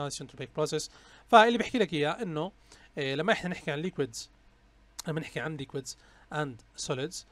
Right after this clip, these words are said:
تمام؟ إذا كان عندك سيستم ايسنتروبيك فهو بالتالي بيكون برضه شو ماله؟ بيكون، آه، ايزوثيرمال.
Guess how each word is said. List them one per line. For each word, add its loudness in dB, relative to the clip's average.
تمام؟ -6
إذا 4
كان 6
عندك 2
سيستم -6
ايسنتروبيك 0
فهو 2
بالتالي 0
بيكون -8
برضه -2
شو -8
ماله؟ -4
بيكون، -4
آه، -2
ايزوثيرمال. -6